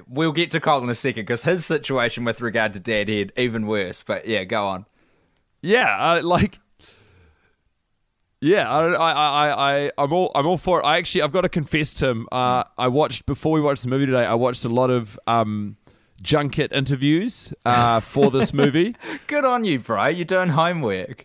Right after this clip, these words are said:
Speaker 1: I love it.
Speaker 2: Yeah. I went to the Melbourne, uh, Melbourne Public Library.
Speaker 1: Yep.
Speaker 2: And, uh, started, I was meant to do some work, and I did about ten minutes, and then I s-, just started watching Zac Efron interviews.
Speaker 1: Mate, I think I've,
Speaker 2: Uh,
Speaker 1: I think I've said this before on the podcast, but that,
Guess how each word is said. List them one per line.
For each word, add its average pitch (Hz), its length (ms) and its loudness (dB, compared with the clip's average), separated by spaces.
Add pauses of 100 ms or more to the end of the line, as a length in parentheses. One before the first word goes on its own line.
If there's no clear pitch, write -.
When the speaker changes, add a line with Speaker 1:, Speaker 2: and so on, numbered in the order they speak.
Speaker 1:
I - 40 -10
love 139 260 -2
it. 92 200 -6 (100)
Speaker 2:
Yeah. 139 240 2 (300)
I 135 60 2
went 156 220 0
to 151 80 -4
the 143 100 0
Melbourne, 139 640 2 (120)
uh, 120 500 2
Melbourne 123 500 0
Public 127 320 0
Library. 113 600 0 (160)
Speaker 1:
Yep. 101 360 -4
Speaker 2:
And, 117 300 0
uh, 110 460 4 (180)
started, 127 720 0
I 120 60 2
was 123 120 2
meant 151 140 0
to 123 60 -6
do 120 100 2
some 107 180 -2
work, 113 300 2
and 110 80 -4
I 107 60 -2
did 107 120 -2
about 104 240 0
ten 120 180 -2
minutes, 107 240 -2
and 110 100 -2
then 110 40 0
I 110 40 2
s-, - 260 -6
just - 180 -6
started 113 280 0
watching 110 420 -2 (340)
Zac 113 220 0
Efron 135 340 0
interviews. 101 520 0 (240)
Speaker 1:
Mate, 143 180 2
I 139 80 2
think 151 220 0
I've, 147 80 4 (220)
Speaker 2:
Uh, - 20 4
Speaker 1:
I - 20 2
think 160 220 0
I've 143 100 -2
said 139 240 -4
this 123 380 -2
before 120 440 -2
on 113 80 0
the 110 80 -4
podcast, 110 540 -2
but 113 200 -6
that, 123 340 -2